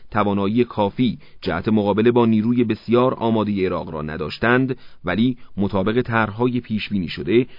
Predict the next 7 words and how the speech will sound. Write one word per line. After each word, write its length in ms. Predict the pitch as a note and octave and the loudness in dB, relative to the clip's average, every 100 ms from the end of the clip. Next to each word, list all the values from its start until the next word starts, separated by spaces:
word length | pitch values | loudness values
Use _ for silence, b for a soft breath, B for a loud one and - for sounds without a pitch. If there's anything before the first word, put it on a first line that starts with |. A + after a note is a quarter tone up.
| b - | b 2
با 140 | B2 | 2
اجرای 460 | - A2+ A2+ C#3+ D3 | 4 2 2 2 2
عملیات 500 | A#2 A2 A2 C#3 D3 | 2 2 2 2 0
تأخیری 680 | C#3+ A#2 - F#2 E2 A2+ | -6 -8 -8 -8 -4 -2
باعث 300 | A#2 G#2+ C3 | 0 0 0
شدند 480 | D3 G2 D#2+ C#2 - b b - | -4 -4 -4 -8 -10 b b -6
عراق 420 | F2+ G#2+ B2+ B2+ | 0 2 2 -2